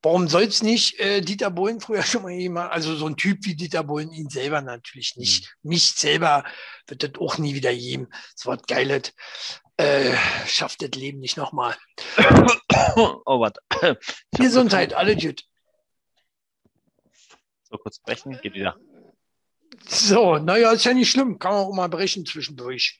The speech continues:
Speaker 1: Ne?
Speaker 2: Ja,
Speaker 1: Äh,
Speaker 2: weißt du doch.
Speaker 1: hat
Speaker 2: Mhm.
Speaker 1: falsche gegessen oder so. Kann ja sein, wahrscheinlich, äh, schlechte Brownies oder sowas. <laughs> Nee, ähm, glaubst du an Außerirdische? Ja, ne?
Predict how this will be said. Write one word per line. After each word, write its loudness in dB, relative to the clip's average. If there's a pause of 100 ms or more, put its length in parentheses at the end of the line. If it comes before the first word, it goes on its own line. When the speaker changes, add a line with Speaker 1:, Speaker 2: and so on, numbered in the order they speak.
(120)
Speaker 1:
Ne? -6
Speaker 2:
Ja, 0
Speaker 1:
Äh, -8 (140)
Speaker 2:
weißt 2
du -6
doch. -4 (160)
Speaker 1:
hat -8
Speaker 2:
Mhm. -4
Speaker 1:
falsche 0
gegessen 2
oder 4
so. -6
Kann -6
ja 0
sein, 0
wahrscheinlich, -2
äh, -2
schlechte -8
Brownies -6
oder -4
sowas. -2 (380)
<laughs> -4 (680)
Nee, 6
ähm, 4 (120)
glaubst 2
du 6
an 2
Außerirdische? 2
Ja, -2
ne? -16